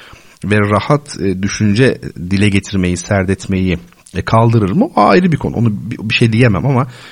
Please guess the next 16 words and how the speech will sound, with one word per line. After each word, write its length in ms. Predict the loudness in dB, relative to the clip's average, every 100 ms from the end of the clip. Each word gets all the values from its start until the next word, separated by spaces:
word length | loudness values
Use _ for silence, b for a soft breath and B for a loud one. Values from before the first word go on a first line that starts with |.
| B
insan 300 | -4 0 -2
kendisi 680 | 2 2 2 0 -6 -6 -6
şey 140 | -2
yapabilir, 360 | 0 0 -2 -2
çalışabilir 640 | -2 0 0 -2 -2 -4
bu 120 | -4
alanda. 380 | -4 -6 -4 -4 -6 B B B B B B
E, 140 | -2
şimdi 280 | 0 0 0
bu, 520 | -2 -2 2 4 2 0
e, 280 | 0 0 2
diyapet 480 | 4 4 2 -4 -2
denilen 400 | 0 2 2 2
bir 40 |
şey 220 | 2 2
var. 340 | 2 0 -4